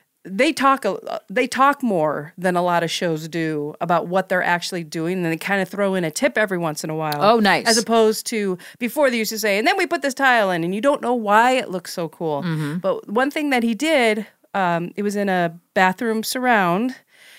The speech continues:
Speaker 1: and it was square tiles,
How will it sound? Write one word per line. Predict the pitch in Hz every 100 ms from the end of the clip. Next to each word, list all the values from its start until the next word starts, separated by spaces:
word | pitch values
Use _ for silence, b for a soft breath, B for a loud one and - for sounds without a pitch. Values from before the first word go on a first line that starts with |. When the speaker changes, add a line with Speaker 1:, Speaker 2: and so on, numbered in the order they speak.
| B B
Speaker 1:
and | 220 220 214 208 202 - -
it | 214
was | 202 190 180 175 - -
square | - - 220 226 269
tiles, | 285 - 311 269 160 147 208 - -